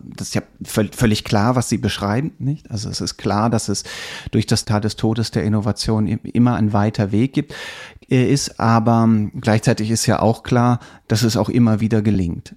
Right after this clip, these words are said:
nicht? Und wir haben es jetzt hier, und das ist ja jetzt nicht nur mit Ihrem Ansatz so, sondern es forschen ja weltweit viele, viele,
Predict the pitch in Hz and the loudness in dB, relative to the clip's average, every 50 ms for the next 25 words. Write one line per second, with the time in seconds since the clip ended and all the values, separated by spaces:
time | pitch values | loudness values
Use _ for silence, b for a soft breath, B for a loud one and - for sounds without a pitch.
0 | _ - 104 - - - - - 110 101 101 - 104 98 98 101 107 107 101 - | _ -4 -4 -4 -6 -6 -4 -2 -2 -2 -2 -2 -2 0 2 2 2 0 -2 -2
1 | - - 107 101 - - - 117 123 131 135 131 123 - B B B B B B | -4 -4 -2 -2 -2 -2 0 2 4 4 4 4 2 0 B B B B B B
2 | B B - - - - - - - - - - - 107 101 - - 107 107 - | B B -18 -16 -14 -12 -10 -10 -10 -8 -8 -8 -6 -4 -4 -4 -2 -4 -4 -2
3 | 110 101 101 - - - - - - - 92 - - - 120 127 131 120 - 113 | -2 -2 -2 -4 -6 -10 -12 -12 -10 -8 -8 -6 -2 0 2 2 2 2 2 2
4 | 120 123 117 123 120 123 - - - 131 123 127 127 131 - B B B B B | 2 2 2 2 0 -2 -2 -4 -2 2 2 4 4 2 0 B B B B B
5 | B B - 110 107 107 104 104 104 104 87 - - - - - 107 107 101 - | B B -8 -4 -4 -2 0 0 -2 -2 -4 -6 -8 -10 -8 -4 -2 -2 -2 0
6 | 117 107 98 101 104 107 - - 110 104 - - - - - - - 117 120 131 | 0 0 2 2 2 0 0 -2 -4 -4 -4 -6 -10 -14 -8 -4 -2 0 0 0
7 | 110 - - 113 110 110 107 107 101 - - 110 110 104 101 | -2 -2 -2 0 0 2 2 0 0 -2 -4 -4 -4 -4 -4